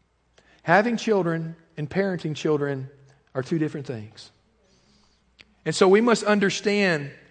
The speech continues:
that we have a responsibility, Mom and Dad, as we individually and as a couple, as we mature in our walk with Christ, we are putting God on display for our children to discover and to learn about.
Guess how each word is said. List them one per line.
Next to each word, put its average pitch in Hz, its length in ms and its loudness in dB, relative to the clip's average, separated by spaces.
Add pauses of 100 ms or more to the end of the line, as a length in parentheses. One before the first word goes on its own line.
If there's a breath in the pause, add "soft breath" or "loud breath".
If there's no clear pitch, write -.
(760)
that 170 180 6
we 196 220 4
have 208 140 4
a 190 60 6
responsibility, 185 840 4
Mom 170 240 2
and 160 100 -4
Dad, 160 440 0 (1400)
as 165 240 0
we 202 140 2
individually 190 880 6
and 170 100 0
as 170 320 0
a 208 60 4
couple, 196 440 4
as 156 100 4
we 175 100 2
mature 214 460 2
in 214 60 -2
our 214 120 4
walk 208 240 4
with 208 140 2
Christ, 196 320 2 (240 loud breath)
we 190 160 4
are 220 80 8
putting 214 380 4
God 190 360 4
on 196 220 0
display 185 420 2
for 160 160 0
our 165 160 6
children 170 560 2 (220 loud breath)
to 180 100 -2
discover 190 640 -2
and 175 100 -4
to 160 80 -2
learn 139 240 -4
about. 117 420 -12